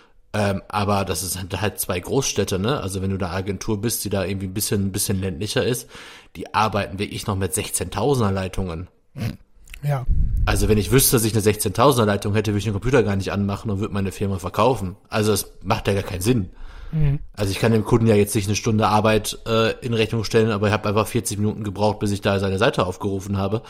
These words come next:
Speaker 2: Mhm.
Speaker 1: Und, äh, kann halt parallel dann gar nichts mehr machen und dachte so, ey, aber, und dann haben die wirklich ein paar gesagt, "Ja, schneller geht hier nicht." Ich so, "Wie, schneller geht hier nicht? Also, wie könnt ihr denn so arbeiten?" Also, ist ja, also, es geht ja,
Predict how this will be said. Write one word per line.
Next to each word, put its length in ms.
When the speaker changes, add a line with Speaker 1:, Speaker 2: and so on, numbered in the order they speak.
Speaker 2:
Mhm. 340
Speaker 1:
Und, 380
äh, 300
kann 160
halt 300
parallel 340
dann 140
gar 160
nichts 220
mehr 80
machen 240
und 100
dachte 240
so, 160
ey, 240
aber, 280
und 20
dann 120
haben 100
die 160
wirklich 260
ein 60
paar 200
gesagt, 380
"Ja, 160
schneller 300
geht 180
hier 140
nicht." 280
Ich 120
so, 120
"Wie, 220
schneller 300
geht 160
hier 100
nicht? 240
Also, 300
wie 80
könnt 160
ihr 80
denn 80
so 120
arbeiten?" 500
Also, 160
ist 100
ja, 160
also, 200
es 120
geht 120
ja, 120